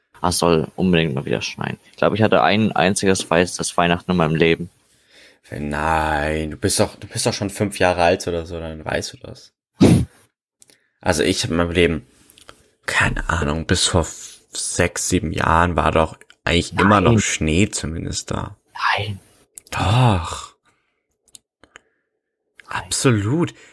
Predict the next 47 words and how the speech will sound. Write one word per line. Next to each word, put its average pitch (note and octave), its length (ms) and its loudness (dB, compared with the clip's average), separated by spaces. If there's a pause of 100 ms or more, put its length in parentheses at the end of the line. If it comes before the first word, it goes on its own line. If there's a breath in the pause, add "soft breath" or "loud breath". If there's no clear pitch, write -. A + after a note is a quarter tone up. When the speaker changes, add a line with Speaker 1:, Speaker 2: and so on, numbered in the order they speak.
Speaker 2:
Ich - 160 -10
hab A#2+ 140 0
Speaker 1:
Vielleicht G#2 140 2
Speaker 2:
mein, B2+ 160 0
bei B2 220 4
meinem B2+ 180 4
Speaker 1:
zweitausendelf - 180 -2
Speaker 2:
Google-Konto D#3+ 600 2
Speaker 1:
letztes D3+ 160 0
Mal. C#3 60 4
Speaker 2:
hab B2+ 80 2
ich C#3 140 -6
mein A#2+ 140 -2
Hintergrundbild, C3+ 760 -4 (300 loud breath)
hatte B2+ 220 2
ich B2+ 80 -8
von B2 200 0
meinem A#2 480 0
zugeschneiten C#3 760 -2
Garten. B2+ 580 0 (340 soft breath)
Und B2+ 160 -4
zwar B2+ 180 0
der A#2+ 100 0
Garten B2+ 380 2
von B2+ 180 -4
meiner A2+ 180 0
jetzigen A#2+ 520 -2
Wohnung, B2+ 320 2
in G2+ 80 -2
welcher A#2+ 260 2
ich G#2+ 140 0
aber G#2+ 180 0
erst B2+ 320 0
bin, B2 140 0
seit A#2+ 260 2
wir - 60 2
in A#2+ 60 2
der, A2 180 0
ich - 180 -6
in A#2 60 -2
der A2 100 2
vierten C#3+ 480 0
war. F#2+ 140 2
Das - 160 -4
heißt, F#2+ 240 2 (480 soft breath)
äh, A2 480 2
vier, C3 580 -6